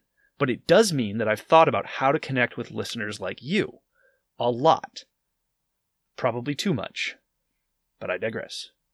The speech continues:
Tyson does this with apparent ease. He's so practiced and gifted that even the most unapproachable topics seem to conform themselves to his will when he speaks about them. Consider me, your humble host,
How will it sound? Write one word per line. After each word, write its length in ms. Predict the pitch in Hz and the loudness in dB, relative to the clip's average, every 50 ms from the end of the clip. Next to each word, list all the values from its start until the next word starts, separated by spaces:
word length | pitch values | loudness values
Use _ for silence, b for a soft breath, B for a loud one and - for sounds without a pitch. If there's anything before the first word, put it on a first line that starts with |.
| _ _ _ _ _ _ _ _ _ _ _ _ _ _ _ _ _ _ _ _ _ _ _ _ _ _ _ _ | _ _ _ _ _ _ _ _ _ _ _ _ _ _ _ _ _ _ _ _ _ _ _ _ _ _ _ _
Tyson 400 | - - 143 202 196 - - - | 0 2 2 4 4 2 2 2
does 280 | - 156 160 160 131 113 | 4 4 4 4 2 0
this 280 | 107 104 113 - - | -4 -4 -4 -4 -4
with 100 | - 123 | -6 -6
apparent 440 | 131 127 - - 135 131 135 143 - - - | -8 -8 -6 -4 -4 -4 -4 -4 -8 -10 -10
ease. 520 | 180 185 170 123 - - - - - - - _ _ _ _ | -8 -8 -6 -8 -8 -8 -8 -8 -8 -8 -10 _ _ _ _
He's 240 | - - 156 139 | -10 -8 -6 -4
so 400 | - - - - 156 151 165 180 | -4 -2 -2 0 2 2 4 2
practiced 640 | 185 - - - 151 151 165 - - - - - - - - | 2 0 0 2 2 2 2 0 -4 -10 -8 -8 -10 -10 -10
and 220 | - 110 110 110 | -10 -10 -10 -6
gifted 480 | - - 196 208 - - - - - 113 _ _ _ _ _ _ _ _ _ _ _ | -2 0 0 0 -2 -4 -10 -10 -10 -14 _ _ _ _ _ _ _ _ _ _ _
that 120 | - 135 - | -8 -6 -2
even 220 | - 196 185 190 | -2 0 0 0
the 60 | 180 | 0
most 240 | 165 160 156 147 - - - | 0 0 0 0 -2 -4 -4
unapproachable 540 | 156 175 175 - 170 165 165 - 147 147 139 | -2 -2 2 4 4 4 4 4 0 -2 0
topics 360 | - 180 185 185 160 127 - | 0 0 0 2 0 0 0
seem 140 | - 143 139 | -2 -2 -2
to 80 | 135 | -2
conform 520 | 127 - 139 123 - - - 160 175 175 170 | -2 -4 -6 -8 -6 0 2 4 4 4 4
themselves 440 | 143 117 107 - 107 107 110 110 - | 2 0 0 0 0 -2 -2 -4 -4
to 140 | - 127 117 | -6 -6 -6
his 160 | 120 110 110 | -6 -6 -4
will 400 | 120 156 190 185 120 98 104 120 | -2 0 0 0 0 0 -2 -4
when 160 | 127 135 135 | -6 -6 -6
he 80 | 143 160 | -4 -6
speaks 340 | - - - 202 208 - | -6 -6 -6 -6 -6 -6
about 220 | - 92 90 82 - | -6 -4 -4 -6 -6
them. 180 | - - - - _ _ _ _ _ _ _ _ _ _ _ _ _ _ _ _ _ _ _ _ _ _ _ _ _ _ _ _ _ _ _ _ _ _ _ _ _ _ _ _ _ _ - | -10 -16 -18 -20 _ _ _ _ _ _ _ _ _ _ _ _ _ _ _ _ _ _ _ _ _ _ _ _ _ _ _ _ _ _ _ _ _ _ _ _ _ _ _ _ _ _ -6
Consider 300 | - 131 - 175 175 156 | -2 2 2 4 4 4
me, 320 | 165 151 110 120 143 - | 2 2 0 0 -4 -4
your 180 | - - 110 98 | -2 -2 0 0
humble 280 | 95 123 135 120 101 90 | 0 0 0 0 0 2
host, 400 | 107 135 117 98 104 - - | 2 2 2 0 -2 -6 -10